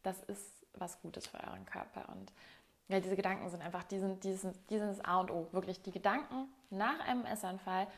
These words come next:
und was danach kommt, ist so wichtig. Und eben nicht in die Restriktion am nächsten Tag zu verfallen, sind wir auch wieder hier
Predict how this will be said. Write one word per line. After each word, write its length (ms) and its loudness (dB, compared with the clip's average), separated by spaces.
und 140 -2
was 160 2
danach 420 2
kommt, 380 0
ist 200 0
so 480 6
wichtig. 640 0
Und 160 -6
eben 260 0
nicht 220 2
in 140 6
die 60 8
Restriktion 600 0
am 120 6
nächsten 300 -2
Tag 280 -8
zu 80 -12
verfallen, 520 -2
sind 100 4
wir 100 8
auch 80 6
wieder 140 6
hier 340 6